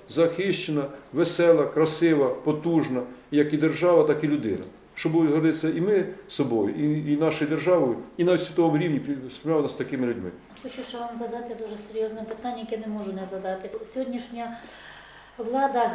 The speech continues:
Speaker 2: е, зрадила українських громадян в Криму. Там є дуже багато наших українських громадян. Е, вони, е, сьогодні, е, передвиборча така кампанія, будуть вибори. Як бути цим людям, кримським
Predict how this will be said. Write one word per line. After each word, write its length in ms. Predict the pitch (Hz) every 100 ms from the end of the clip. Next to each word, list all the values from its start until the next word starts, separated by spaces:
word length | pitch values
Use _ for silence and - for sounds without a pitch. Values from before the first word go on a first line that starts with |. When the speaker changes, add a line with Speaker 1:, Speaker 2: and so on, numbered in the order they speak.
| 240
Speaker 2:
е, 100 | 226
зрадила 680 | 214 247 262 247 226 220 220
українських 760 | 214 226 226 233 233 - 220
громадян 560 | 202 214 220 220 233 233
в 40 |
Криму. 340 | 226 220 202 185 - - -
Там 160 | 262 254
є 140 | 254
дуже 240 | 220 254 240
багато 420 | 220 214 247 220
наших 380 | 208 233 226 202
українських 640 | 202 208 208 214 - 214 - - -
громадян. 520 | 196 208 202 196 185 185 - - - - - -
Е, 420 | 196 196 202 196
вони, 300 | 202 240 285 302 262 233 226
е, 140 | 226 226
сьогодні, 440 | 233 262 - 240
е, 180 | 240 240 226 214
передвиборча 720 | 247 233 202 240 233 226 - 214 -
така 220 | 214 214
кампанія, 640 | 214 220 208 233 240 233 220
будуть 360 | 208 226 220 202
вибори. 380 | 247 220 202 196 190 - - -
Як 380 | 214 277 285 277 214
бути 240 | 277 233
цим 340 | 226 - 247 226
людям, 380 | 240 208 190 180 190 - -
кримським 400 | 285 277 -